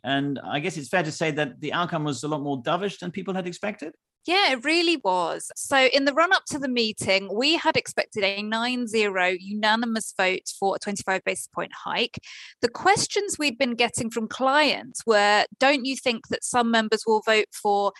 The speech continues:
Speaker 2: a fifty basis point hike?" Or, "Do you think that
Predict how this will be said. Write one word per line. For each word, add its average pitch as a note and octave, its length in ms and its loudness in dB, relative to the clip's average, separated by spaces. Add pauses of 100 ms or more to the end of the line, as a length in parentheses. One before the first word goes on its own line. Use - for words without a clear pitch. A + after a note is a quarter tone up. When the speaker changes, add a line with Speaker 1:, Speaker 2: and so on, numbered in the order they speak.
(160)
Speaker 2:
a G#3 60 2
fifty G#4 480 0
basis F#3+ 420 -2
point G3+ 220 0
hike?" E3+ 360 -2 (240)
Or, C4+ 340 8
"Do B3 140 -2
you B3 140 2
think B3 280 0
that B3 200 6